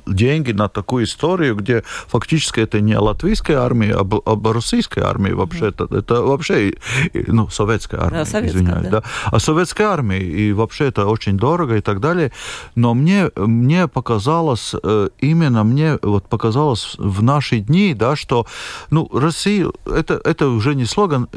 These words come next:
Speaker 1: Россию победить никому не удастся, я это уверен, а-, она и слишком большая, и, и никому это не нужно, но Россия может стать другой только изнутри,
Speaker 2: Мгм.
Speaker 1: изнутри,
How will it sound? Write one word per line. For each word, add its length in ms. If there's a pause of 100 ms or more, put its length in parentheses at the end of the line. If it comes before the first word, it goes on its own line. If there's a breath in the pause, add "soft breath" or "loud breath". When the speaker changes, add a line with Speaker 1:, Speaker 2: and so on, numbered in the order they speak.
(180)
Speaker 1:
Россию 340
победить 500
никому 480 (120)
не 180
удастся, 560
я 220
это 160
уверен, 420
а-, 220
она 260
и 60
слишком 420
большая, 440
и, 200
и 80
никому 500
это 240
не 120
нужно, 340 (400 loud breath)
но 140
Россия 400
может 320
стать 320
другой 420
только 400
изнутри, 600 (300)
Speaker 2:
Мгм. 280
Speaker 1:
изнутри, 580